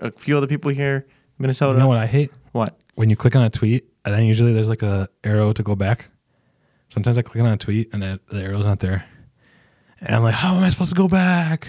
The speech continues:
Speaker 1: <laughs> That happens to you?
Speaker 2: <laughs> Yeah.
Speaker 1: See, that's a bug. That wasn't
Speaker 2: Then I
Speaker 1: a
Speaker 2: just
Speaker 1: thing
Speaker 2: have to close
Speaker 1: before.
Speaker 2: the app or something.
Speaker 1: That wasn't a thing before.
Speaker 2: I mean, yeah, I guess so. Maybe,
Speaker 1: Um,
Speaker 2: maybe he's just not keeping up with it as much.
Speaker 1: I think he's trying, but
Speaker 2: I mean, we're making it sound like it's just him.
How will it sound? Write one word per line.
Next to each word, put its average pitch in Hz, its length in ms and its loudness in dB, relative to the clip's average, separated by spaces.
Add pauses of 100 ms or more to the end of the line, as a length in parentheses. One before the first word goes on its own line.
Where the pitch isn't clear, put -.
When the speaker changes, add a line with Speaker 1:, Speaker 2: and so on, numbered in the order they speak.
(200)
Speaker 1:
<laughs> 165 100 6 (320)
That 190 140 4
happens 180 400 0
to 269 80 2
you? 311 340 4
Speaker 2:
<laughs> - 460 0
Yeah. - 180 2 (520)
Speaker 1:
See, 202 120 4
that's 233 140 2
a 233 60 0
bug. 233 340 2
That 202 140 2
wasn't 220 180 2
Speaker 2:
Then 220 40 4
I 208 40 2
Speaker 1:
a - 20 2
Speaker 2:
just - 140 2
Speaker 1:
thing 220 80 0
Speaker 2:
have 202 80 0
to - 60 -12
close 113 160 2
Speaker 1:
before. 143 100 0
Speaker 2:
the 95 60 0
app 101 160 -6
or - 40 -6
something. 104 280 -2 (460)
Speaker 1:
That 185 100 2
wasn't 226 180 2
a 233 80 0
thing 240 180 0
before. 185 600 -2 (160)
Speaker 2:
I 101 80 -6
mean, 92 200 -4
yeah, 92 220 -8
I 98 40 -8
guess 92 160 -8
so. 101 180 -8 (720)
Maybe, 135 120 2
Speaker 1:
Um, 117 220 0
Speaker 2:
maybe 127 140 2
he's 131 100 0
just 131 140 0
not 123 140 0
keeping 110 200 0
up 104 120 -4
with 104 120 -4
it 101 80 -4
as 104 160 -6
much. 107 260 -6 (540)
Speaker 1:
I - 60 -10
think 135 100 -4
he's 131 160 -2
trying, 110 480 -2 (340)
but 107 400 -2 (360)
Speaker 2:
I 120 60 2
mean, 135 220 4 (140)
we're 123 160 -2
making 156 180 4
it 170 60 0
sound 147 140 2
like 151 100 0
it's 120 140 -2
just 131 160 2
him. 104 420 0